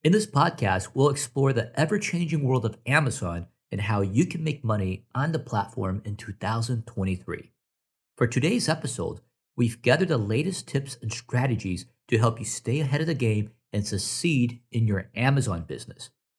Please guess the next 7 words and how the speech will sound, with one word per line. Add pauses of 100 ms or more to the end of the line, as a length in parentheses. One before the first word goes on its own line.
(200)
We'll
cover
everything
from
product
research (240)
to